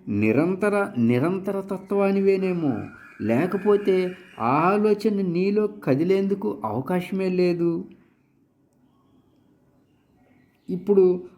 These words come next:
మన ముందు రెండు ఉన్నాయి. ఇప్పుడు చెప్పు, నువ్వు అంతం కలిగిన వాడివా, అనంతానివా? నువ్వు అంతం కలిగిన వాడివా, అనంతానివా? నువ్వు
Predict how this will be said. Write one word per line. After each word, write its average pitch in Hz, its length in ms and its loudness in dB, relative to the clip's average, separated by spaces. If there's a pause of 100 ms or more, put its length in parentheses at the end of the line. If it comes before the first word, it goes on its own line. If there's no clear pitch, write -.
(120)
మన 160 180 -2
ముందు 196 320 0
రెండు 143 360 2
ఉన్నాయి. 123 420 0 (2250)
ఇప్పుడు 196 280 -4
చెప్పు, 214 560 2 (260)
నువ్వు 185 440 2
అంతం 156 400 2
కలిగిన 214 420 0
వాడివా, 214 480 0 (500)
అనంతానివా? 196 960 -2 (1400)
నువ్వు 175 380 2 (460)
అంతం 208 380 0
కలిగిన 202 400 0
వాడివా, 202 500 0 (420)
అనంతానివా? 190 800 -2 (460)
నువ్వు 180 540 4